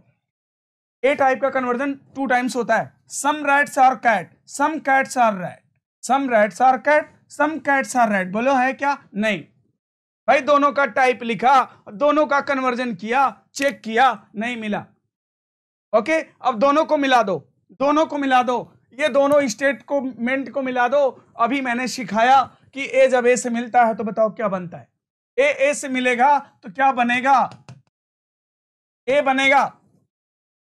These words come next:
मिलने को तैयार हो गया, शर्त पूरी है। क्या कॉमन एलिमेंट होना चाहिए? यस। तो कॉमन एलिमेंट क्या है भाई इसमें? कैट, कैट।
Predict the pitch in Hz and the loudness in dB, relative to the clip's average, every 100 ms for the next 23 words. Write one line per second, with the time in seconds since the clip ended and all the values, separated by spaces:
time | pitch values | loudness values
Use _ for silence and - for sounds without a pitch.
0 | - 262 302 320 320 302 277 269 277 262 | -4 -2 0 0 -2 -2 0 2 2 0
1 | 247 226 156 - _ _ _ _ _ - | -2 -2 -6 -8 _ _ _ _ _ -6
2 | 285 311 285 302 294 302 262 180 262 269 | 0 0 -2 -6 -2 0 -2 0 -2 0
3 | 262 277 285 269 262 269 262 240 254 240 | 0 0 0 -2 -2 -4 -4 -4 -4 -4
4 | 254 254 247 214 247 247 170 - _ _ | -2 0 0 2 2 2 -2 -14 _ _
5 | - 233 254 262 262 254 240 240 247 196 | -10 -4 -2 -2 0 -2 -2 -4 -6 -4
6 | 247 240 240 220 233 - 254 311 269 _ | 0 2 2 0 -2 -6 -2 -2 -2 _
7 | _ - 202 156 - _ _ _ _ _ | _ -4 -2 -4 -10 _ _ _ _ _
8 | _ _ _ _ _ _ _ 269 254 180 | _ _ _ _ _ _ _ 0 0 0
9 | _ | _